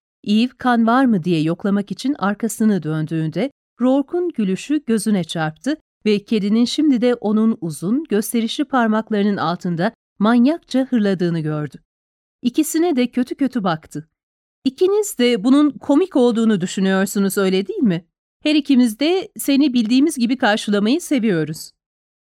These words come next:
Dudağını büküp yatakta dimdik oturmuş, yüzünü avuçlarının içine almıştı.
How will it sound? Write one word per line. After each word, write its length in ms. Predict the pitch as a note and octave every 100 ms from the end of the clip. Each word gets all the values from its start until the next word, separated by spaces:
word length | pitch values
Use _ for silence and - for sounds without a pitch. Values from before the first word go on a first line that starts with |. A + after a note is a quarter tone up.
| _
Dudağını 460 | C#4+ D4 E4 F4+ F#4
büküp 340 | B3+ - C#4+
yatakta 560 | B3 A#3 C4+ C4+ C#4+ F#3+
dimdik 380 | B3 E4 B3+ B3
oturmuş, 600 | E3+ - D#3+ F3 E4 - _ _
yüzünü 360 | A3 A3+ C4+ D#4+
avuçlarının 640 | A3+ A#3 - B3+ A#3 C4+
içine 320 | A#3+ - G3 E3+
almıştı. 600 | D#3+ D#3 D#3 - D#3+